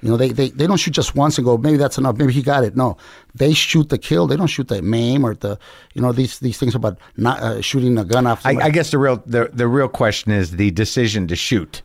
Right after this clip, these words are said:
Speaker 1: Yeah, that
Speaker 2: That,
Speaker 1: once that first
Speaker 2: that,
Speaker 1: bullet goes,
Speaker 2: that,
Speaker 1: all of them are gonna go.
Speaker 2: No, I, that, that, that's clear.
Speaker 1: Yeah, you know.
Speaker 2: Yeah, once, yeah, once it starts, it
Speaker 1: And
Speaker 2: goes.
Speaker 1: that's it. They don't want this person to survive.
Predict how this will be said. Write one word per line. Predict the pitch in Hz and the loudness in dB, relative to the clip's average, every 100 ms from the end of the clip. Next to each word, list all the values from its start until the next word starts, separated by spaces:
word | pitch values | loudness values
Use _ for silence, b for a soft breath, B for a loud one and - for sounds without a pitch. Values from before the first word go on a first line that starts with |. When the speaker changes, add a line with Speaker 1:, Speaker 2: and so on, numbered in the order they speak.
| - | -2
Speaker 1:
Yeah, | 147 113 | 0 0
that | 92 - | -2 -2
Speaker 2:
That, | 175 247 | 2 2
Speaker 1:
once | 254 | 2
that | 240 | 0
first | 226 170 | 2 2
Speaker 2:
that, | |
Speaker 1:
bullet | 175 202 139 | 2 2 2
goes, | 170 131 120 | 2 2 2
Speaker 2:
that, | 139 107 | 0 2
Speaker 1:
all | 170 185 | 2 2
of | 135 | 2
them | |
are | 123 | 2
gonna | 107 98 | 0 -2
go. | 82 | -2
Speaker 2:
No, | 123 | 0
I, | 104 104 98 101 95 | 2 0 0 -6 -6
that, | 107 117 107 | 0 0 0
that, | 120 113 - | -2 -2 0
that's | 107 - | -2 -2
clear. | - 98 85 80 - | -6 -2 0 -2 -4
Speaker 1:
Yeah, | 117 123 | -2 0
you | 127 | 2
know. | 127 | 2
Speaker 2:
Yeah, | 98 90 | 2 0
once, | 104 107 - | 0 0 -2
yeah, | 107 98 78 82 | -2 0 0 -2
once | 104 104 | -2 -2
it | 101 | -4
starts, | - 101 90 - | -2 0 0 0
it | 82 - - | -8 -8 -2
Speaker 1:
And | 131 | 2
Speaker 2:
goes. | 151 - | 2 2
Speaker 1:
that's | |
it. | 233 104 | 0 2
They | 135 | 2
don't | 135 156 | 4 2
want | 151 151 | 2 0
this | 151 | -4
person | - 139 139 | -4 0 0
to | |
survive. | - 127 165 151 | 0 -2 0 -2